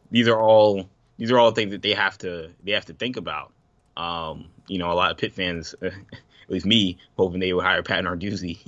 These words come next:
<laughs> But, um, yeah, no, I mean, it's, it's certainly, it's interesting, man. I mean,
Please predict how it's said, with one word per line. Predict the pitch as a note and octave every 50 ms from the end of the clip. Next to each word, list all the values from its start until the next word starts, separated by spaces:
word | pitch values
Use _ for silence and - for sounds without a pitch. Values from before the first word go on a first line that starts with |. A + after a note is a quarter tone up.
| - -
<laughs> | - - _ - - - - - _ _ _ -
But, | G2+ F#2+ F#2
um, | F2+ F2+ F2+ F2+ F2 F2 F2 E2 E2 E2 E2 F2 - _ _ _ _ _ _ _ _ -
yeah, | A2+ B2 B2+ A#2+
no, | A#2+ B2+ C3
I | B2 A2
mean, | G#2+ A2 A2+ A2
it's, | A2+ A2+ A2 - - - - - - _ _ _ _ _ _ _ _ _ _
it's | - A2 -
certainly, | - - C#3 C#3 C3 A#2+ A#2 A#2 A#2 A2 G#2+ G#2 G2 F#2 - _ _ _ _ _ _ _ _ _ _ _ _ _ _ _ _ _ _ _ _ _ _ _ _ _ _ _ _ _ _ - - -
it's | - - F#2+ F#2 -
interesting, | G#2 - - F#2+ F2 - - E2 D#2+
man. | D#2+ D#2+ D2+ D#2+ D#2+ -
I | - G2+
mean, | G#2+ G#2+ G#2 G2 F2+ -